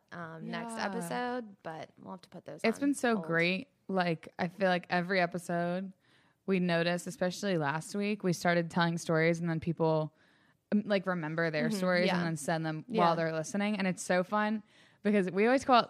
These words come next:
Speaker 2: we always call it live tweeting in our group chat
Speaker 1: <laughs>
Speaker 2: where, like, our, our friend Alicia will listen to every episode and she'll be, she'll live tweet us, like, her favorite parts. And she'll be like, "Ha ha, L O L, yeah,
Speaker 1: Yeah.
Speaker 2: this part." And it's like people do that in our
Speaker 1: Mm-hmm.
Speaker 2: D Ms, which I
Speaker 1: Yeah.
Speaker 2: think is really,
Speaker 1: I know.
Speaker 2: is really cute.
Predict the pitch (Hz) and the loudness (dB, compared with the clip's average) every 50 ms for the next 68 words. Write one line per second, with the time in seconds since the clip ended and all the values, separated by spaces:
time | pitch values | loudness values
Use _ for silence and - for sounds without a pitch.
0 | - - 196 196 185 185 190 208 202 - 233 196 175 - 165 165 156 160 160 - | -4 -4 0 2 4 4 4 4 4 4 2 2 2 0 0 0 2 0 0 -2
1 | - 180 160 160 160 165 175 180 175 165 160 156 160 165 165 170 190 185 185 190 | -2 -2 -2 0 0 -2 -2 -2 0 0 -2 0 0 -2 -2 0 0 0 2 2
2 | 202 - 196 185 196 180 180 180 170 165 165 - - - 175 175 170 170 170 175 | 2 2 2 4 4 6 6 4 4 2 0 0 2 4 6 6 6 6 4 2
3 | - - - 175 175 175 180 175 165 190 175 170 170 156 151 160 165 - 196 190 | -2 -6 -2 2 2 2 2 0 0 -2 -2 -2 -2 -2 -4 -4 -4 -2 0 0
4 | 190 185 180 175 180 175 175 180 - 190 180 165 165 160 160 160 165 165 185 165 | 0 2 0 0 0 0 0 -2 0 0 0 0 2 2 0 -2 -2 0 -2 0
5 | 165 165 170 170 160 165 - - 170 - 190 175 170 156 147 151 151 - - 160 | 0 0 -2 -2 -2 -2 -4 -4 -2 0 2 2 4 4 2 0 0 -4 -6 -6
6 | 151 156 160 156 - 165 156 - 170 165 - 151 147 143 156 127 87 - - 165 | -4 -2 -2 -2 0 -2 -2 0 -2 -2 -2 -2 -4 -4 -4 -6 -6 -6 -6 -4
7 | - 185 165 165 160 170 - - 311 285 269 269 254 247 233 - - 220 214 208 | -2 0 2 2 2 2 6 8 8 10 10 8 6 4 2 2 2 2 2 4
8 | 202 202 196 196 190 185 185 185 180 - 175 165 - - - - - - - - | 4 4 2 2 2 0 0 -2 -4 -2 -4 -4 -4 -6 -12 -20 -20 -20 -20 -20
9 | - - - - - 196 202 202 196 208 202 - - 233 208 240 208 202 208 202 | -20 -20 -14 -6 -2 0 0 2 2 0 0 2 2 2 2 2 2 4 4 4
10 | 196 180 175 - - 185 185 180 175 170 165 165 160 160 160 151 - - 180 - | 4 2 2 0 -2 -4 -2 -2 -2 0 0 2 2 2 2 0 -2 -4 -8 -6
11 | 190 - - 175 175 185 175 170 175 165 151 160 160 156 151 147 156 156 - 180 | -4 -2 0 0 0 0 -2 0 -2 -2 -2 -2 -4 -4 -4 -4 -6 -6 -8 -8
12 | 180 180 175 185 170 165 170 160 156 160 - - - 160 151 151 - | -8 -4 -2 -2 -2 -2 -2 -2 -4 -4 -6 -6 -6 -6 -4 -4 -6